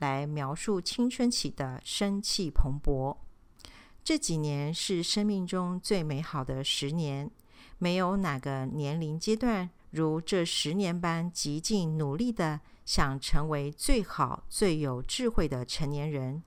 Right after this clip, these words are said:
也没有哪个年龄阶段能在缺乏灵性的灌溉下，无论种子的良莠，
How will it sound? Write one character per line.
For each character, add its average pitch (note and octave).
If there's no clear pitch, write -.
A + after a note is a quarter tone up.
也 D3
没 D#3
有 D4+
哪 G#3
个 B2+
年 C#3+
龄 D#3+
阶 A3
段 A3
能 D3
在 D#3
缺 -
乏 D#3
灵 D3+
性 C#4
的 E3
灌 E3
溉 D3+
下， C#3+
无 D#3
论 E3
种 D#3+
子 F3+
的 C3
良 C#3
莠， G#3